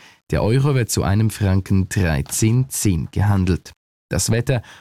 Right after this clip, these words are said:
Heute wechseln sich Sonne und Wolken ab. Später gibt es lokal Regen. Morgen ziehen Wolken auf, im Westen und Süden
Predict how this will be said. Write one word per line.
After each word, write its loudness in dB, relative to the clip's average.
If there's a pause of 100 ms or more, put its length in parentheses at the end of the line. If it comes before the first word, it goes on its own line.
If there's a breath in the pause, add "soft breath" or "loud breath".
(140)
Heute 0
wechseln 0
sich 0
Sonne 2
und 0
Wolken 2
ab. -2 (180)
Später 0
gibt -2
es 2
lokal 2
Regen. 2 (420 loud breath)
Morgen 2
ziehen 2
Wolken 2
auf, 0
im 2
Westen 0
und 0
Süden 2